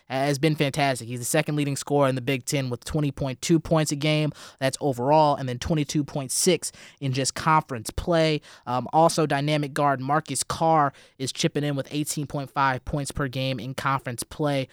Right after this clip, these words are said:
Uh, those two buoying and, and anchoring this Minnesota team,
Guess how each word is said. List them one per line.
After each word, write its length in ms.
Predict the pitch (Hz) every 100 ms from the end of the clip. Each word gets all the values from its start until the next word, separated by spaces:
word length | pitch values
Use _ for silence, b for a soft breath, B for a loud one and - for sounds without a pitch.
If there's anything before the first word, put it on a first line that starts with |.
| b b
Uh, 220 | 143 139 139
those 240 | 208 226
two 220 | - 214
buoying 640 | 147 175 196 202 190 185 180
and, 300 | - 139 135
and 200 | 123 131
anchoring 500 | 147 170 165 160 151
this 220 | 143 135
Minnesota 560 | 151 143 135 - 147 123
team, 460 | - 156 147 143